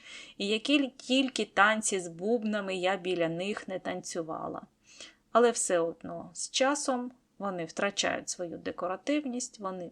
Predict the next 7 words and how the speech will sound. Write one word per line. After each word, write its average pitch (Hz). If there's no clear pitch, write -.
підсихають, 262
вони 175
лисіють, 269
вони 208
стають 175
ось 185
такими -